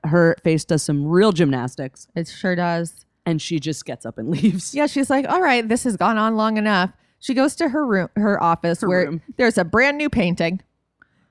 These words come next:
Speaker 2: Uh,
Speaker 1: <gasps>
Speaker 2: she calls Tina to say, 'cause, like, they're so excited about the baby.
Speaker 1: Wow.
Speaker 2: That is, I would flip out.
Speaker 1: That is wow.
Speaker 2: Like,
Speaker 1: Like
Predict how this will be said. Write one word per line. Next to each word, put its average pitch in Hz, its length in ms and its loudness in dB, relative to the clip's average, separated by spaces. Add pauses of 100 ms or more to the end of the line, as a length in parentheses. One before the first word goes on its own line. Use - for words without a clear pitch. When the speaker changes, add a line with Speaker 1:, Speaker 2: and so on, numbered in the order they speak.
(160)
Speaker 2:
Uh, 190 440 4
Speaker 1:
<gasps> - 20 -14
Speaker 2:
she 240 520 2 (220)
calls 294 640 -4 (280)
Tina 220 400 -6 (500)
to 202 120 -8
say, 160 600 -2
'cause, 285 240 0
like, - 220 -2 (680)
they're 208 480 0
so 262 240 -2
excited 240 380 -4
about 220 260 -2
the 175 80 -2
baby. 254 580 -2 (220)
Speaker 1:
Wow. 131 1120 -2
Speaker 2:
That 226 160 0
is, 302 280 -4 (460)
I 214 120 2
would 269 220 0 (260)
flip 175 240 -2
out. - 320 -4 (200)
Speaker 1:
That 143 240 2
is 226 440 2 (840)
wow. 76 340 -6 (220)
Speaker 2:
Like, 160 100 4
Speaker 1:
Like - 220 0